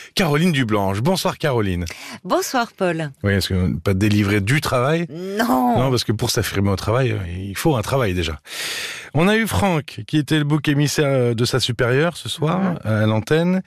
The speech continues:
Speaker 1: Euh, le travail, c'est la ma-, c'est la majeure partie de notre journée, hein, c'est,
Speaker 2: Oui.
Speaker 1: et c'est vrai que ça peut être très pesant si on subit, euh, si on se sent transparent toute
Speaker 2: Ah
Speaker 1: la
Speaker 2: oui.
Speaker 1: journée.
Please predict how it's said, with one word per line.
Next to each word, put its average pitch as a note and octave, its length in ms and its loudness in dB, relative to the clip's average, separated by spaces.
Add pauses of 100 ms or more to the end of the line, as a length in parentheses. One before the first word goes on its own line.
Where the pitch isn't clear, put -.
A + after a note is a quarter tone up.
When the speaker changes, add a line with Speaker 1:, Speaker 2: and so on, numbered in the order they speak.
(540)
Speaker 1:
Euh, B2+ 680 2 (260)
le C#3+ 120 2
travail, G3+ 280 0
c'est - 140 -2
la B2 80 2
ma-, D#3+ 220 2 (160)
c'est - 180 -4
la C3+ 100 0 (200)
majeure C#3+ 360 0
partie - 260 -8
de C#3+ 40 0
notre B2 140 2
journée, B2+ 420 0
hein, G#2+ 180 -2
c'est, - 160 -4
Speaker 2:
Oui. C3+ 200 0 (320)
Speaker 1:
et A#2+ 80 0
c'est C#3+ 100 2
vrai E3+ 80 2
que - 80 -8
ça C3 100 0
peut C3+ 140 -2
être C3 220 -2
très - 180 0
pesant E3 420 2
si - 200 -2
on A#2+ 100 0
subit, E3 600 0 (480)
euh, G#2+ 360 2
si - 200 -2
on A#2+ 80 0
se - 140 -2
sent C#3+ 220 0
transparent D#3 720 0
toute C3 160 -12
Speaker 2:
Ah C#3 80 2
Speaker 1:
la - 20 2
Speaker 2:
oui. B2 60 0
Speaker 1:
journée. D#3+ 400 0